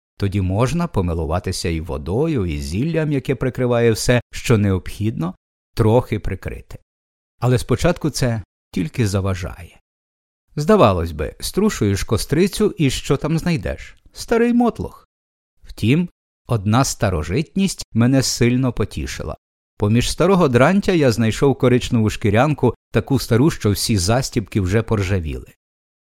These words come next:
Я приміряв, якраз на мене. Вона була вже майже без підкладки, але зовні мала класний вигляд, трохи потерта з грубої шкіри з крупним зіпером посередині.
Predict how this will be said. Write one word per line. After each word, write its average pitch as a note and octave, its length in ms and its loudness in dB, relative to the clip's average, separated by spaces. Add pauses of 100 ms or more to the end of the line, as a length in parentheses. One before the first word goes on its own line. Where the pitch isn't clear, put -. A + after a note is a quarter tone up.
Я E2 160 -2
приміряв, C#3+ 640 0 (360)
якраз D#2+ 540 -6
на B2+ 120 -2
мене. F3 340 -6 (480)
Вона E2 220 -2
була A2+ 220 2
вже A#2+ 180 4
майже A#2 480 2
без A2+ 220 0
підкладки, D#2 760 -4 (340)
але A2 240 4
зовні B2+ 420 6
мала B2+ 300 2
класний C3+ 540 0
вигляд, E2+ 500 -6 (240)
трохи - 280 0
потерта A#2+ 580 -2
з B2 60 -2
грубої G2 440 0
шкіри E3+ 460 0 (220)
з - 120 -8
крупним C3+ 560 2
зіпером G2+ 560 0
посередині. C2 800 -6